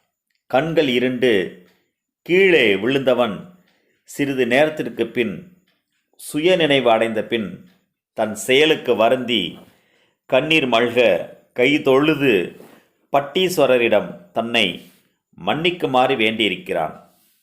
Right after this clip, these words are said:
கோவிலுக்கு நிலங்களை மானியமாக தந்திருக்கிறான். இவனைப் போன்றே ஹைதர் அலியும் நிலங்களை மானியங்களாக தந்திருப்பதாக கல்வெட்டுகள் கூறுகின்றன.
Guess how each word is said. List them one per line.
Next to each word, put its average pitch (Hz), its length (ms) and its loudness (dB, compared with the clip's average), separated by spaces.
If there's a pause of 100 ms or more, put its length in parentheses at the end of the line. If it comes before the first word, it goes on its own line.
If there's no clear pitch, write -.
(320)
கோவிலுக்கு 147 960 0 (300)
நிலங்களை 127 840 -2 (680)
மானியமாக 139 720 2
தந்திருக்கிறான். 98 840 -4 (600)
இவனைப் 143 440 0
போன்றே 123 600 0 (140)
ஹைதர் 165 300 2
அலியும் 117 600 -2
நிலங்களை 123 800 -2 (800)
மானியங்களாக 123 760 2
தந்திருப்பதாக 98 1080 -2 (460)
கல்வெட்டுகள் 117 840 0 (400)
கூறுகின்றன. 107 720 -2